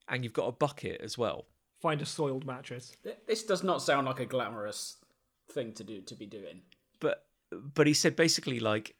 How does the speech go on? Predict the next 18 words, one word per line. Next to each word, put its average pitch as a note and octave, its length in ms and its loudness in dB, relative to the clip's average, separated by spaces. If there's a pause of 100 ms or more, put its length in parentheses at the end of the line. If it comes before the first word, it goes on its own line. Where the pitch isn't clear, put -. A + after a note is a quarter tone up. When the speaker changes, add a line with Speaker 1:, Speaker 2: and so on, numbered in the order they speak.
(120)
Speaker 1:
every C#3 300 2
day A#2+ 540 2 (760)
they A#2+ 140 2
took - 360 -6
the A#2 100 -4
drug A2 460 0 (120)
in A2 340 -6
various A2 560 0
concentrations, A2+ 960 -2
and G#2 120 -6
you G#2+ 60 -4
had B2+ 140 -6
to C3+ 60 -8
kind B2 180 -8
of, A2 60 -2
like, G2 180 -2
drink C3 400 -2
it. - 180 -4